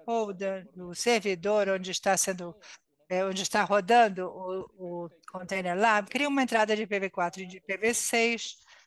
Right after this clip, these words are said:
como eu fiz agora, para o nome do container e o endereço, neste caso, I P v seis, é, correspondente. O que é melhor ainda é que o Container Lab faz com que isso seja por padrão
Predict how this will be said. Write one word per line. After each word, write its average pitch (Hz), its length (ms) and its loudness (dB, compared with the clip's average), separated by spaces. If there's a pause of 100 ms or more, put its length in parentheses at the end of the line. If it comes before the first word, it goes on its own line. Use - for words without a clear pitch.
como 185 220 -10
eu 180 60 -8
fiz 185 260 -8
agora, 214 560 2 (340)
para 226 220 2
o 233 60 -4
nome 262 400 2
do 185 140 -6
container 196 920 -2
e 240 140 -6
o 262 80 -6
endereço, 233 720 2
neste 226 420 -2
caso, 196 560 0
I 196 80 -12
P 196 160 -8
v 202 140 -6
seis, 190 580 -2
é, 185 160 -6
correspondente. 196 1040 -4
O 185 40 -14
que 254 100 -2
é 262 60 2
melhor 202 260 2
ainda 208 380 2
é 190 40 -6
que 208 80 -6
o 214 40 -10
Container 208 460 -2
Lab 202 320 0
faz 226 220 0
com 254 120 -12
que 247 120 -12
isso 226 380 -8 (440)
seja 226 460 2
por 285 280 -6
padrão 190 680 0